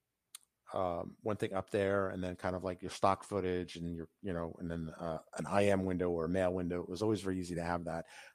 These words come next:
I've personally found that two twenty-one-by-nine monitors, um, and I have to lock the screen because there's a picture of the new family member on that. Um,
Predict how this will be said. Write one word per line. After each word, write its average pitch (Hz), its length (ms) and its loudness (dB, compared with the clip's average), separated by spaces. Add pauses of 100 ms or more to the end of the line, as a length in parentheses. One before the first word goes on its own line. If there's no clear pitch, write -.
(120)
I've 139 340 10
personally 127 640 6
found 87 500 0 (520)
that 98 260 4
two 135 320 2
twenty-one-by-nine 101 880 4
monitors, 113 600 0 (1700)
um, 95 360 4
and 95 100 0
I 92 60 2
have 98 160 2
to 101 80 2
lock 92 300 6
the - 60 -12
screen 98 360 -2
because 87 720 -4 (400)
there's 101 80 -12
a 85 60 -10
picture 107 420 0
of 95 240 4 (360)
the 107 80 2
new 110 180 4
family 104 340 6
member 92 240 4
on 90 140 2
that. 85 260 -2 (600)
Um, 95 320 4